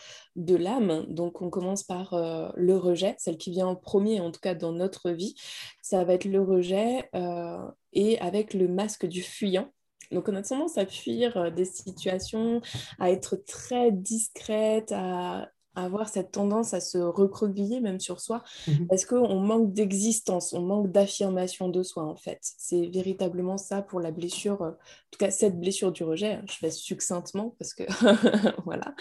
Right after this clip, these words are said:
Speaker 1: Donc ensuite, il y a la blessure d'abandon, la... donc la blessure d'abandon avec le masque du dépendant, donc on le voit relativement bien dans les couples,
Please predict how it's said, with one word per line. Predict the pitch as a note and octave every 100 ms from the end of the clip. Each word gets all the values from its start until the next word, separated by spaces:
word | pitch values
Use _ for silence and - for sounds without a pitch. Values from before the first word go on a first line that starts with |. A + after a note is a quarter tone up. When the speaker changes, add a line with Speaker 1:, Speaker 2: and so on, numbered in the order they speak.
| A#4 A#4 A4+ A4 F#4 E4 D4+ C#4+ - - - -
Speaker 1:
Donc | G3+ G3
ensuite, | G#3 C#4 C#4
il | A3
y |
a |
la | F3+
blessure | E3+ F#3+ G#3+ - G#3
d'abandon, | F#3 F3+ F3 G3+ C4+
la... | F#3+ - F3
donc | F3 G#3
la | F#3
blessure | F#3+ G#3 A3+
d'abandon | F#3 F#3 F#3+ G3+ C4
avec | G3 F#3 -
le | F#3+
masque | F3+ G3+ A3+ - F#3
du | E3 F3
dépendant, | F3 F#3+ F3+ F3+ A#3+
donc | A3+ F3 G3
on |
le | F3
voit | G#3 G#3
relativement | G#3 F3+ F#3 - F#3+ F#3+
bien | F#3+ G#3+ G#3 - - - -
dans | F#3 G3+
les | G3 F#3+
couples, | - D4 - F#3